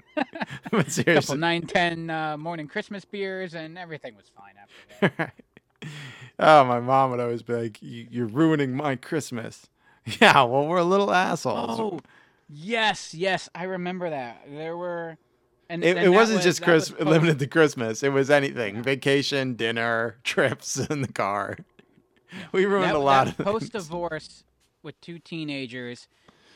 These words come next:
Speaker 1: I
Speaker 2: and
Speaker 1: think
Speaker 2: us
Speaker 1: this
Speaker 2: being snug about, smug about it.
Speaker 1: Yeah,
Speaker 2: We,
Speaker 1: no.
Speaker 2: we got the, "You're ruining my Christmas." Yeah, we, I heard that.
Speaker 1: <laughs> Yeah.
Speaker 2: That was, and you know what? Probably did.
Speaker 1: Yeah.
Speaker 2: I mean, it's not
Speaker 1: Of course
Speaker 2: your
Speaker 1: we
Speaker 2: Chri-,
Speaker 1: did.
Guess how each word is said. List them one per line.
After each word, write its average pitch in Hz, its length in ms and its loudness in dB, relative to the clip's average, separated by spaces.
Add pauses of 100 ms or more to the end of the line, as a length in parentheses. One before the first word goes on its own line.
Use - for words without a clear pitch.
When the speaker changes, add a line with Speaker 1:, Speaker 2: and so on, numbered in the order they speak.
(560)
Speaker 1:
I 170 40 -2
Speaker 2:
and 190 60 -4
Speaker 1:
think 226 120 4
Speaker 2:
us - 60 -4
Speaker 1:
this 208 120 0
Speaker 2:
being 151 160 -4
snug 143 340 -6
about, 123 360 -8
smug 139 300 -6
about 110 300 -8
it. 104 120 -14 (800)
Speaker 1:
Yeah, 131 420 4
Speaker 2:
We, 131 80 -8
Speaker 1:
no. 143 60 0
Speaker 2:
we 139 60 6
got 120 300 4
the, 139 180 -2
"You're 151 120 0
ruining 156 420 -2 (220)
my 147 400 -2
Christmas." 123 600 -14
Yeah, 131 220 -10
we, 143 280 -14 (720)
I 143 200 -8
heard 104 240 -14
that. 98 180 -14
Speaker 1:
<laughs> - 240 -10
Yeah. 143 180 0
Speaker 2:
That 120 240 -6
was, - 140 -18 (680)
and 226 160 0
you 254 80 0
know 254 140 -2
what? 214 300 -4 (960)
Probably 135 500 -12
did. 120 420 -14
Speaker 1:
Yeah. - 160 -6
Speaker 2:
I 190 40 -4
mean, 190 120 -10
it's 143 140 -12
not 240 140 -8
Speaker 1:
Of 247 120 -12
course 330 280 8
Speaker 2:
your 208 80 2
Speaker 1:
we - 20 0
Speaker 2:
Chri-, - 40 0
Speaker 1:
did. 107 320 0